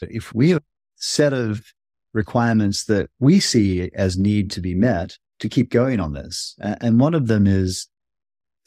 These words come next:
making sure that we do satisfy the requirement to not harm the environment. There's nothing that has zero harm. But if we found that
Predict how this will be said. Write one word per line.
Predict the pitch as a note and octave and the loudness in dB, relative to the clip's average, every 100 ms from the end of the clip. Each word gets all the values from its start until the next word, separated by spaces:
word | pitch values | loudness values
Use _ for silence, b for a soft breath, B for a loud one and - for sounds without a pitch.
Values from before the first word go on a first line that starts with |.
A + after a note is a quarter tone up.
| b - | b -10
making | A#2 A2+ A#2+ B2 B2 B2 | -6 2 4 4 4 4
sure | A2+ - A#2 A2 | 4 2 0 0
that | G#2 G#2 | -2 -4
we | A2 A#2 A2+ A2+ | 0 2 2 0
do | A2+ B2+ C3+ C3 B2+ _ _ _ _ _ - | -2 -2 -2 -6 -12 _ _ _ _ _ -8
satisfy | - C#3+ E3 - - F#2+ F2+ | -2 0 0 -2 -2 -2 -2
the | F#2 | -4
requirement | F#2 - G2+ G2+ G2+ A2+ _ _ _ | -6 -2 0 2 2 0 _ _ _
to | - G#2+ G2+ G2+ F#2+ _ _ - | -6 -2 -2 -4 -8 _ _ -4
not | A2 A2 | -2 0
harm | A2 G#2+ | 2 2
the | G#2 | 4
environment. | G2+ A#2+ D#3 E2 D2 - | 2 2 -2 -4 -6 -6
There's | A#2 A#2+ | 0 2
nothing | B2+ D3+ D#3+ C3+ | 2 0 2 2
that | A2+ | 2
has | G#2+ G#2 | 0 -2
zero | F#2 F2+ G#2 F#2 F2 | -2 -2 -2 -2 -4
harm. | D#2+ D#2+ E2 F2 | -6 -8 -8 -2
But | A2+ F#2+ _ _ _ _ _ _ | -2 -2 _ _ _ _ _ _
if | C3 B2+ | -4 2
we | D#3 D3+ | 2 4
found | E3 C#3 A#2+ A2 | 0 2 2 4
that | G#2 | 2